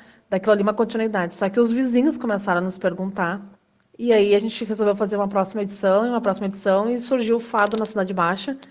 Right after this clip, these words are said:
que hoje já é uma festa tradicional aqui. Tivemos uma super repercussão, assim, tanto das pessoas quanto das mídias. Foi muito legal, assim, essa aceitação. Então, na verdade, surgiu pelo um vínculo familiar, né? Por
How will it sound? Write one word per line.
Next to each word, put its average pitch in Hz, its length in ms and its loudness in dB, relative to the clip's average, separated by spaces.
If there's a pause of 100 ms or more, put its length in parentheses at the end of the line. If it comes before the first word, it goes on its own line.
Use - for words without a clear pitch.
(520)
que 214 100 2
hoje 196 160 4
já 202 120 2
é - 20 0
uma 196 160 0
festa 196 360 0
tradicional 190 760 0
aqui. 214 340 -4 (720)
Tivemos 196 440 -2
uma 196 120 -4
super 208 540 -2
repercussão, 196 680 -4
assim, 196 240 -6
tanto 175 280 -4
das 190 200 -4
pessoas 185 580 2
quanto 180 240 -6
das 165 240 -4
mídias. 196 580 -6 (260)
Foi 196 200 0
muito 190 400 0
legal, 196 380 0
assim, 170 320 -8
essa 160 160 -8
aceitação. 170 800 -4 (1600)
Então, 185 380 0
na 202 140 0
verdade, 196 340 4
surgiu 220 500 2
pelo 220 220 4
um 233 80 0
vínculo 226 400 -2
familiar, 208 560 2
né? 196 260 0
Por - 140 -10